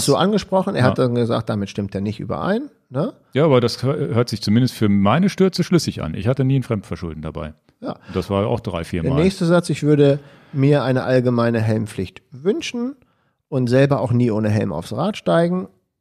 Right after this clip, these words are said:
Speaker 1: Aber naja, überzeugen ist auf jeden Fall besser als vorschreiben. Und da trifft sich, glaube ich, unsere Meinung
Speaker 2: Das ist
Speaker 1: auch,
Speaker 2: das,
Speaker 1: ne?
Speaker 2: was
Speaker 1: Das
Speaker 2: wir
Speaker 1: ist das,
Speaker 2: auch
Speaker 1: was
Speaker 2: so
Speaker 1: wir auch
Speaker 2: gedacht
Speaker 1: so
Speaker 2: haben,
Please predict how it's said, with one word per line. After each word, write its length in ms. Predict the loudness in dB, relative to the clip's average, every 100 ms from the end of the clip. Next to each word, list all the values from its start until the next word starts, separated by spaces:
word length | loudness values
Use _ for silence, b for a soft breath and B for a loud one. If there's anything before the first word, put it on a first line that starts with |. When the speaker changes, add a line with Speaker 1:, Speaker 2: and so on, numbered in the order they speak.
| -4
Speaker 1:
Aber 340 | 0 2 2 2
naja, 440 | 0 2 2 0
überzeugen 560 | -2 -2 0 0 2 0
ist 160 | -4 -6
auf 160 | -4
jeden 220 | -2 -2
Fall 160 | 0 -2
besser 420 | 2 0 2 -2
als 200 | -2 -4
vorschreiben. 600 | -2 -2 -2 -4 -6 -4
Und 100 | -2 2
da 260 | 4 2
trifft 420 | 0 -4 -4 -6
sich, 160 | -12 -8
glaube 240 | -4 -2
ich, 120 | -2 0
unsere 340 | 0 2 2
Meinung 240 | 0 2
Speaker 2:
Das 140 | 2 2
ist 60 |
Speaker 1:
auch, 120 | 2 4
Speaker 2:
das, 200 | 2 2
Speaker 1:
ne? 60 |
Speaker 2:
was 100 | 0
Speaker 1:
Das 80 | 2
Speaker 2:
wir 60 | 4
Speaker 1:
ist 40 |
das, 140 | 4 4
Speaker 2:
auch 60 |
Speaker 1:
was 60 | 2
Speaker 2:
so 80 | 2
Speaker 1:
wir 80 | 4
auch 40 |
Speaker 2:
gedacht 140 | 2 2
Speaker 1:
so 80 |
Speaker 2:
haben, 80 | 0